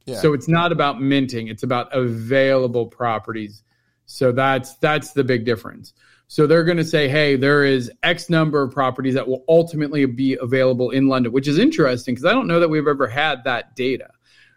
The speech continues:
Speaker 2: which means in order for them to enforce this, they would have to kind of give us an idea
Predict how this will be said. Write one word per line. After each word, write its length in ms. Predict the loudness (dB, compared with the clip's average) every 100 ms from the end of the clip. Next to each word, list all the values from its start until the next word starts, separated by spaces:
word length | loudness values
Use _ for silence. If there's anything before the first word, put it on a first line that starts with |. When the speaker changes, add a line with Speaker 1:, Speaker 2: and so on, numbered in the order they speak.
| 0
Speaker 2:
which 380 | 2 2 0
means 280 | 0 2 4
in 80 | 4
order 180 | 4 2
for 160 | 2
them 160 | 2 2
to 100 | 0
enforce 460 | 0 0 0 0 -2
this, 160 | -4
they 120 | -2
would 120 | -2 -2
have 320 | -4 -6 -4
to 100 | -8
kind 280 | -4 -2 -2
of 40 |
give 120 | -2
us 160 | -6 -6
an 80 | -6
idea 580 | -6 -4 0 2 0